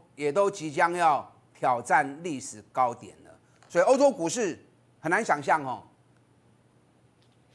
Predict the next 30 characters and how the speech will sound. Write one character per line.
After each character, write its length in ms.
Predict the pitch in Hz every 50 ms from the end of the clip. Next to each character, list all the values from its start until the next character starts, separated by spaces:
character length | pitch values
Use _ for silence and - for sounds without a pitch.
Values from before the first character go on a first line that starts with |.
| _ _ _ _ _
震 240 | - 269 254 220
惊 320 | 196 214 226 220 226 226 220 -
怕 200 | - 247 208 170
尾 180 | 151 143 139 135
完， 280 | 135 135 131 131 151 165 - - _ _ _ _ _ _ _ _ _ _ _ _ _ _ -
结 80 | -
果 140 | 190 220 240
股 240 | 240 - 165 151 151
市 260 | 147 190 220 190 180 180
一 100 | 156 156
路 180 | 170 196 175
飙 300 | 170 - 190 170 160 165
高， 360 | 151 - 143 147 147 147 147 147 - _ _ _ _ _ _ _ _
快 140 | - 180 185
要 100 | 175 175
创 220 | 165 - 156 151
新 240 | 139 139 139 135 127
高 200 | 127 117 110 110
了 140 | 107 90 - _ _ _ _ _ _ _ _ _ _ _
啊！ 120 | - 135 147
虽 140 | 143 170 196
然 100 | 226 233
台 80 | -
北 100 | - 208
股 160 | 196 185 208
市 80 | 190 160
要 100 | 175 165
加 240 | 165 - 151 143 139
油 200 | 135 123 117 127
啦， 200 | 135 120 110 92